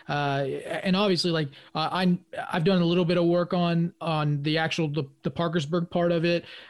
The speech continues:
Um, you know, there are some other holdups that, that are, you know, some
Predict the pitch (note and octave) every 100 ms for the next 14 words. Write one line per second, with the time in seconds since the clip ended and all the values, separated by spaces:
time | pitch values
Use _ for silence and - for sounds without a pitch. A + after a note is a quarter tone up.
0 | - D3 C#3+ C#3 - - E3+ D#3 E3 D#3+
1 | F3+ F#3 F#3 E3 D#3 C#3 D#3+ D#3+ D#3 C#3+
2 | - C#3+ C#3 - - E3+ D3 C#3+ C#3+ E3
3 | D3+ C#3 C3+ D#3 D3+